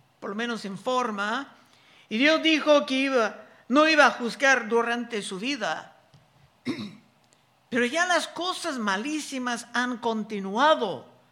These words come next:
por más y más tiempo. Y como vimos en el último capítulo, los del sur, de la descendencia de David,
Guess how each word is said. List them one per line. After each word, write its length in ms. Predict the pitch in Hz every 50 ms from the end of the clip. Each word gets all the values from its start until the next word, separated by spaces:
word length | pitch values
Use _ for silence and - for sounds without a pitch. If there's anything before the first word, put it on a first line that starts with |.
| _ _ _ _ _ _ _ _ _ _ _ _
por 160 | 190 190 185
más 380 | 185 208 269 285 320 294 214
y 80 | 240 254
más 340 | 254 262 277 285 262 - -
tiempo. 640 | - 254 294 311 311 302 269 - - 165 - - - _ _ _ _ _ _ _ _ _ - - -
Y 80 | - 247
como 240 | 302 311 311 285
vimos 380 | 269 302 330 330 320 302 294 294
en 80 | 254 247
el 160 | 240 247 277
último 340 | 294 285 294 262 247 233 220
capítulo, 960 | 220 208 208 285 320 339 330 - 247 214 202 190 202 233 269 269 - - _ _ _ _ _ - - - -
los 340 | 220 254 294 294 277 226 208
del 240 | 247 226 208 208
sur, 800 | - - - 320 370 381 359 285 240 233 247 285 302 311 - - _ _ _ _ _ _ _ _ _ _ _ _ _ _ _ _ _ _ _ _ -
de 140 | 190 262 262
la 120 | 240 240
descendencia 680 | 233 269 269 269 269 247 240 233 269 277 269 240 262 254
de 180 | 226 233 220 214
David, 520 | 214 214 233 294 311 294 269 262 269 269